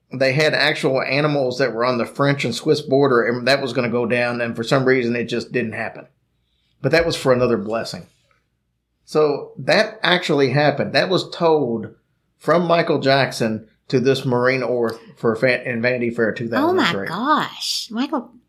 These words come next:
Speaker 2: like, he told that story.
Speaker 1: He's a nut
Speaker 2: Seriously.
Speaker 1: job.
Speaker 2: Oh, he's dead. You can't talk about it
Speaker 1: Like,
Speaker 2: no
Speaker 1: he's a
Speaker 2: more.
Speaker 1: dead nut job. Either
Speaker 2: Aw.
Speaker 1: way.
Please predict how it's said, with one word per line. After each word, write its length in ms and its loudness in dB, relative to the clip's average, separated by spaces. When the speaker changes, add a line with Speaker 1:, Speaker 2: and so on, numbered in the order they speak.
Speaker 2:
like, 180 -6
he 160 0
told 340 0
that 200 -4
story. 280 -2
Speaker 1:
He's 120 2
a 60 4
nut 160 4
Speaker 2:
Seriously. 320 0
Speaker 1:
job. 60 -20
Speaker 2:
Oh, 460 0
he's 160 -2
dead. 480 -2
You 80 -6
can't 220 -4
talk 200 -8
about 240 -10
it 40 -12
Speaker 1:
Like, 80 -8
Speaker 2:
no 60 -10
Speaker 1:
he's 160 2
a 60 6
Speaker 2:
more. 80 0
Speaker 1:
dead 200 4
nut 220 2
job. 400 -12
Either 220 6
Speaker 2:
Aw. 40 4
Speaker 1:
way. 460 0